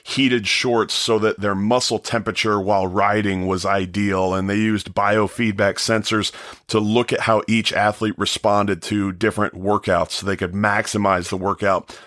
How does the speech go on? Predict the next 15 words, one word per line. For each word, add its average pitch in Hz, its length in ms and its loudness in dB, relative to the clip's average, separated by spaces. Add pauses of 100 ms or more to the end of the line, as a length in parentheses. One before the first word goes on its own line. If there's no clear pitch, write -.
(140)
to 101 120 -2
that 101 460 0
athlete. 90 480 -4 (140)
The 123 80 2
team 139 280 2
tested 123 440 0
various 120 440 4
fabrics 113 640 0
in 110 100 0
a 104 40 2
wind 113 380 0
tunnel, 95 420 0
and 92 100 -2
they 98 120 0
had 101 640 0